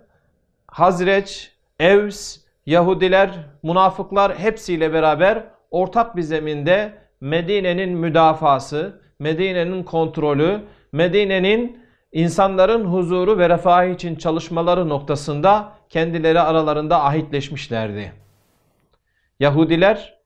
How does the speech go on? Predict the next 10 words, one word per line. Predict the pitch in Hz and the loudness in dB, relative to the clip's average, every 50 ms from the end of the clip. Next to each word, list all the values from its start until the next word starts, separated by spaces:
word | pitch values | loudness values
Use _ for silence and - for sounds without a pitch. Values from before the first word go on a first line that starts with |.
| _ _ _ _ _ _ _ | _ _ _ _ _ _ _
Bedir | 139 135 139 175 202 196 226 208 | -8 -2 0 0 2 2 2 0
Savaşı'ndan | 185 - - 185 175 185 175 180 185 180 170 180 202 214 | 0 0 0 2 2 2 2 0 -2 -4 -2 -2 -2 -2
sonra | 202 - 185 170 160 160 156 | -2 -2 -2 0 2 2 2
müminlerin, | 151 147 147 156 165 156 160 170 170 165 160 165 170 185 196 170 147 | 0 -2 -4 -4 -4 -4 -4 -4 -2 -2 0 0 0 0 0 -2 -2
Müslümanların | 143 139 143 143 143 - 170 170 170 170 165 170 170 190 202 185 160 | -4 -4 -4 -6 -6 -6 -4 -2 -2 0 2 2 2 2 2 0 0
güçlenmesini | 156 160 156 - - 156 156 151 147 147 143 143 - 170 190 214 208 208 - - - _ | -2 -4 -4 -2 -2 -2 -2 -2 -2 -4 -4 -4 -4 -4 -2 -2 -4 -6 -10 -16 -20 _
hazmedememişti. | - - 147 147 147 147 156 156 156 151 160 165 160 131 117 117 123 113 104 - - - 104 98 92 87 - _ _ - 104 - - _ _ _ _ _ _ _ _ _ _ _ _ _ _ _ _ _ _ | -4 0 0 0 0 0 0 0 0 2 2 2 0 0 -4 -6 -8 -10 -12 -12 -14 -14 -14 -14 -14 -16 -20 _ _ -20 -20 -20 -20 _ _ _ _ _ _ _ _ _ _ _ _ _ _ _ _ _ _
Bu | 170 196 233 254 240 - - - - _ _ _ _ _ | 4 4 6 6 4 2 -2 -10 -18 _ _ _ _ _
hazmedememelerinin | _ - 170 175 190 185 196 196 196 190 190 226 220 214 196 185 180 175 165 170 160 165 160 156 151 151 143 | _ 2 2 4 4 4 4 2 4 4 2 2 2 2 2 2 2 4 4 2 2 2 0 -2 -2 -2 -4
sebebi | 139 - - 180 175 180 175 165 151 190 214 233 226 220 - - | -4 -2 0 2 2 2 2 2 2 2 2 0 -2 -6 -10 -20